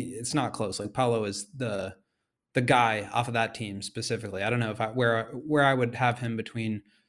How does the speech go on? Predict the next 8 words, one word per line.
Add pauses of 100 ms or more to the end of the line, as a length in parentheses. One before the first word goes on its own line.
(160)
Chet
and
Jabari
at
this
point,
but,
like,